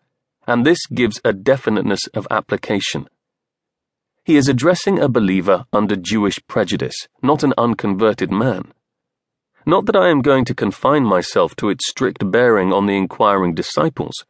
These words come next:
for there is in it the fullest answer to the darkest heart.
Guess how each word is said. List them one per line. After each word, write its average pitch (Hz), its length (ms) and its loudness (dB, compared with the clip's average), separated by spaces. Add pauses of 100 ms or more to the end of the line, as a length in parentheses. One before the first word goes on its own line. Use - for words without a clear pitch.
(340)
for 131 100 0
there 139 240 4
is 131 260 2
in 147 120 2
it 101 280 -2
the 113 140 2
fullest 139 580 -2
answer 120 560 0
to 101 100 -4
the 92 100 -2
darkest 95 600 -4
heart. - 380 -6